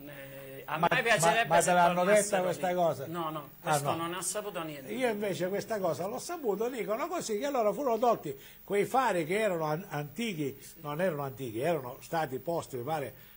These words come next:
Speaker 2: da un'associazione sul Ponte Vecchio, poi li hanno tolti e
Speaker 1: Sì, però poi funzionano, i ricambi si trovano.
Speaker 2: E a
Speaker 1: Com'è
Speaker 2: ca-,
Speaker 1: il discorso?
Speaker 2: a casa
Speaker 1: Che
Speaker 2: delle
Speaker 1: poi
Speaker 2: persone si
Speaker 1: funzionano, i
Speaker 2: trovano.
Speaker 1: ricambi si trovano.
Speaker 2: Va
Speaker 1: Cioè,
Speaker 2: bene.
Speaker 1: questo è, ripeto,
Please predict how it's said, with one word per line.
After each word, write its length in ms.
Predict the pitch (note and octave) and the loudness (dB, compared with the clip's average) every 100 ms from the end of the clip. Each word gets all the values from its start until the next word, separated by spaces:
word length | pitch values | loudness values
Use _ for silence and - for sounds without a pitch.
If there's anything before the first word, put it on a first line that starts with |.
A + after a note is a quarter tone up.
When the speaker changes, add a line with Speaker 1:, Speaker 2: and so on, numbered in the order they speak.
| - C3+ | -14 -6
Speaker 2:
da 140 | C#3+ | -4
un'associazione 1040 | D3+ D3 C#3+ C3+ C3 C#3 - A#3 F#3 C3+ - - | -2 -4 -6 -6 -6 -6 -4 -4 -4 -6 -12 -20
sul 280 | - B3+ B3+ | -10 -6 -4
Ponte 420 | - A3+ C4 G4+ | -2 -4 -2 -4
Vecchio, 340 | F#4+ A3 - A3 | -4 -6 -4 -2
poi 200 | C4+ E3+ | 0 0
li 80 | A3 | -2
hanno 260 | E4 F#4+ | -4 -6
tolti 380 | B3 C3+ A#2 D3 D#3+ | -6 -6 -8 -12 -10
e 460 | G3+ F3 D3 C#3+ B2 | -8 -8 -8 -8 -6
Speaker 1:
Sì, 160 | A#2 | -4
però 220 | - G3 C#4+ | 2 4 4
poi 160 | B3+ | 4
funzionano, 640 | F3+ G3+ G3+ A#3 G#3 E3+ F3 | 2 -2 -2 0 0 -2 -4
i 40 | |
ricambi 440 | F3 G3+ F#3 D3+ | -4 -2 -2 -2
si 100 | D3 | -8
trovano. 520 | D#3 E3 C#3+ C3+ C3+ - | -6 -4 -2 -4 -12 -14
Speaker 2:
E 180 | - F3 E3 | -8 -6 -2
a 100 | D3 | 4
Speaker 1:
Com'è 140 | C#4 | 4
Speaker 2:
ca-, 180 | F3 G#3+ | 6 4
Speaker 1:
il 100 | D#3 | 0
discorso? 480 | D#3+ - D#3+ D#3 G#3+ | -4 -4 -2 0 0
Speaker 2:
a 20 | |
casa 120 | G3 G3+ | 2 2
Speaker 1:
Che 40 | |
Speaker 2:
delle 120 | G3 | 4
Speaker 1:
poi 100 | B3+ | 4
Speaker 2:
persone 180 | A#3+ B3+ | 2 0
si 60 | F#3+ | 0
Speaker 1:
funzionano, 200 | - C#3 | 0 0
i 40 | |
Speaker 2:
trovano. 240 | B2 G#2+ - | -2 -2 -2
Speaker 1:
ricambi 300 | E3+ D3+ D3 | -4 -4 -10
si 120 | - | -12
trovano. 240 | D3+ B2+ C3+ | -10 -10 -2
Speaker 2:
Va 120 | F3+ | 2
Speaker 1:
Cioè, 80 | C4+ | 6
Speaker 2:
bene. 100 | C#4 | 6
Speaker 1:
questo 420 | B3+ C#3+ A#2 G3 | 6 4 2 0
è, 640 | - F3+ F3 F3 F3 E3+ - | 2 2 2 2 0 -2 -4
ripeto, 680 | - D#3 G3+ G#3 A3 D#3+ | -10 -4 -2 -2 -2 -2